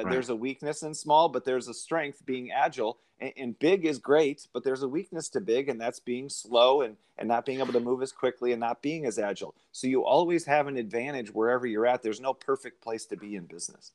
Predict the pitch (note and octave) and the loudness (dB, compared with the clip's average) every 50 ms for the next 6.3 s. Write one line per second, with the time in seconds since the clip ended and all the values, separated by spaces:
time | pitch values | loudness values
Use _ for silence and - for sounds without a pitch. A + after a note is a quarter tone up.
0 | _ _ - F#2+ F#2 F2+ E2+ - _ _ _ - - C3+ D3 D3 F3 F3 D3+ D#3+ | _ _ -8 -6 -6 -6 -6 -10 _ _ _ -2 2 4 6 8 6 8 8 6
1 | C3+ A#2+ A#2 C3+ D3 D#3 D3+ D3 - - D3 C#3 C3+ C3 B2+ B2 A#2 A#2 A2+ G#2+ | 6 8 8 8 8 8 8 6 2 -2 0 2 4 4 4 4 4 2 0 0
2 | - A2+ G#2+ G2+ G2 A#2+ B2 A#2+ A2+ G#2+ G2+ G2+ G2+ G2+ - A#2 G2+ - - - | 2 0 0 2 4 6 8 8 8 6 4 0 0 0 2 0 0 0 0 2
3 | B2+ A#2+ A#2+ B2 A#2 A2 A2 G#2+ G#2+ G#2 - _ _ _ _ _ _ _ _ _ | 4 6 6 6 4 4 2 2 -2 -4 -6 _ _ _ _ _ _ _ _ _
4 | _ _ _ _ _ - - - C#3 C#3+ C3+ C#3 C3 A#2+ A2+ A2 G#2 G2+ G2 - | _ _ _ _ _ -6 2 4 6 6 6 6 6 6 8 8 6 6 4 2
5 | - - _ _ _ _ _ _ - - - - B2+ B2 C3+ D3+ D3+ C#3 B2 - | -2 -4 _ _ _ _ _ _ -8 -4 4 8 8 10 10 10 8 6 4 4
6 | - B2 A#2+ - - - | 0 0 0 0 -6 -6